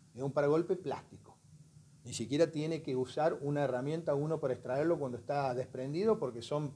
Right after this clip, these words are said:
mm, son como clic, digamos, que agarran el plástico. Lo extrajo y lo puso en el baúl de la camioneta, lugar donde la policía lo secuestra. Es decir,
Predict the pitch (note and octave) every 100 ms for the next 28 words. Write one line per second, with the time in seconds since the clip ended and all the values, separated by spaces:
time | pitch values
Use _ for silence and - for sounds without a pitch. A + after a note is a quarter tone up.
0 | - C3+ B2+ A#2+ A2 G#2+ - - - -
1 | - D3 D3 B2+ C3 E3+ A#2 G#2+ A#2 B2
2 | D3 D3+ B2+ A2+ C3+ C#3 C3+ A2+ G2 D#2
3 | - - _ _ _ - B2+ C3+ D3+ D#3
4 | - C4+ - C#4+ - C3+ B2 - A#3+ -
5 | G3 C3+ A#2+ A#2 A2 D#3+ A#3 G3 B2 C3+
6 | G#3 A3+ A3 D3 E3 F#3+ C#4 C4 G3 C#3+
7 | D3 C#3+ - A3+ G3+ - - G#2+ G#2+ A#2
8 | A2